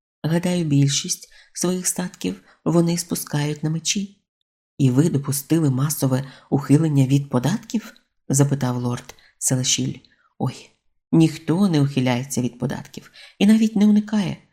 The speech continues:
Просто ніхто ці податки не сплачує».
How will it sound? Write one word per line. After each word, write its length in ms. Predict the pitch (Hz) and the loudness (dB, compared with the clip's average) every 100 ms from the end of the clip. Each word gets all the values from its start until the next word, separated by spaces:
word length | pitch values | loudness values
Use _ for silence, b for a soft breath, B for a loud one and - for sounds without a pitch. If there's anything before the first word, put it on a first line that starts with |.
| _ _ | _ _
Просто 340 | - 254 - 214 | -2 0 0 -2
ніхто 420 | 160 - 165 220 | -2 -2 -2 -2
ці 200 | 214 170 | -4 -6
податки 560 | 170 147 151 147 185 190 b b | -4 -4 -6 -8 -12 -12 b b
не 140 | 202 202 | -2 -2
сплачує». 680 | - 214 196 - - - | -2 -2 -2 -4 -10 -14